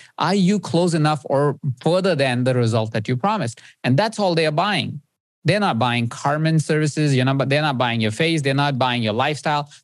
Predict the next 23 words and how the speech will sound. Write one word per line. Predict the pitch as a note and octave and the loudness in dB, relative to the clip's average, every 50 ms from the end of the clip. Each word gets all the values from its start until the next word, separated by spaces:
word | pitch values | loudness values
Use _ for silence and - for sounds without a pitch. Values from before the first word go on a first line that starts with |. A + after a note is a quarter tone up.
| _ | _
They're | - A3+ | -4 -2
not | B3+ B3 G#3 D#3 | -2 -2 -2 0
buying | C#3 C3+ C3 B2+ B2 | -2 -2 0 0 -2
nothing. | B2+ C#3 C3 - - A2+ A2 - - _ _ - | -2 -2 -2 -4 -6 -6 -8 -8 -12 _ _ -2
They're | F3 F#3 | -2 0
buying | F#3+ F3+ F#3 F#3 F#3 D#3+ | 0 0 0 0 2 2
results | C#3 C3+ A#2+ C#3+ D3 D3 C#3 - | 0 0 0 0 -2 -2 -2 -4
for | - | -2
themselves. | A#2+ B2 A#2 A2+ - B2 - - - - _ _ _ _ - | -2 0 0 -2 -2 -2 -4 -4 -6 -12 _ _ _ _ -2
Now, | B2+ A#2+ | 0 0
you | B2+ C3 C3 E3 | 2 4 4 4
may | F3 E3+ E3 E3 | 4 4 2 2
inspire | D#3+ D3+ - - - G3+ C4 D#4+ D#4+ B3+ D#3+ B2 | 0 -2 -2 -2 -2 -2 0 0 0 0 -2 -2
them | G#2+ F#2+ F2 G2 - - G3 - _ _ _ _ _ _ _ - | -2 -4 -4 -4 -4 -6 -6 -8 _ _ _ _ _ _ _ -4
to | - C#3+ C3+ - - | -4 -4 -4 -2 0
want | B2+ C3 C3+ C3+ C3+ A#2+ - | 0 2 2 0 -2 -2 -2
particular | - B2+ B2+ A#2+ C3 B2 A#2+ | -4 -4 -2 -2 -2 -2 0
kind | - B2+ A#2+ A2 A2 | 0 0 0 0 0
of | G#2+ | 0
results, | G#2+ G#2 G#2 A#2 D#3 F3+ E3+ | 0 0 0 0 0 0 0
and | D3+ A2+ | 0 0
that's | B2 C#3 D3 - - | 0 -2 -4 -6 -4
awesome. | - C#3 A#2+ G#2 G2+ - - F#2+ - C#3 C#3+ | -2 0 0 -2 -2 -6 -10 -10 -10 -12 -14